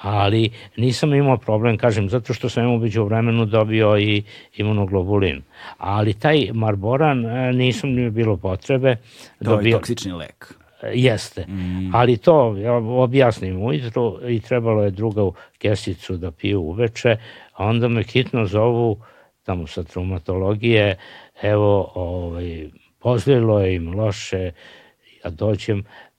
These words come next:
Speaker 1: pa kažem, "Mi imamo crnu mokraću, povraćamo, šta da radimo?" Pa rekao, "Evo, o, mogućnost je da se zaštitite ta na, na taj način.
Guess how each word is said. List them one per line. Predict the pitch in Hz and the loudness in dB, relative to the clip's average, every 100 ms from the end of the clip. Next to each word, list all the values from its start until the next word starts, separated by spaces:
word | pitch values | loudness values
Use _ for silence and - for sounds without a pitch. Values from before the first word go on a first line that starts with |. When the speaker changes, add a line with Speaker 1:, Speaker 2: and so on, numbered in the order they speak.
| _ | _
Speaker 1:
pa | - | -20
kažem, | - 87 101 101 | -10 -4 -2 -2
"Mi | 107 | 0
imamo | 110 123 123 110 98 | 0 0 2 2 0
crnu | 85 - 117 123 110 | -4 -2 0 2 2
mokraću, | 110 104 123 110 - 101 85 | 2 2 2 0 0 -2 -4
povraćamo, | - 113 107 110 - 104 90 87 82 69 _ _ _ _ _ _ _ | -2 0 2 2 0 -4 -4 -6 -8 -12 _ _ _ _ _ _ _
šta | - - 131 | -8 2 4
da | 113 | 4
radimo?" | 110 110 101 92 85 78 76 _ _ _ _ - | 4 2 2 -2 -4 -8 -10 _ _ _ _ -12
Pa | - | -6
rekao, | 101 87 - 95 | -4 -4 -4 -4
"Evo, | 87 95 101 95 85 | -4 0 0 0 -2
o, | 87 78 76 76 | -8 -6 -6 -8
mogućnost | - 87 69 73 - 92 85 - | -6 -4 -6 -8 -10 -10 -10 -2
je | 110 104 95 - - _ _ | 2 2 0 -8 -20 _ _
da | 85 101 101 | -8 -6 -4
se | 117 | -2
zaštitite | 92 95 - 107 95 98 - 87 | -2 -4 -4 -6 -4 -8 -8 -8
ta | 98 | -8
na, | 90 90 90 _ | -6 -8 -10 _
na | 95 95 87 | -10 -8 -6
taj | 98 90 | -6 -6
način. | 80 85 - 90 | -6 -10 -10 -10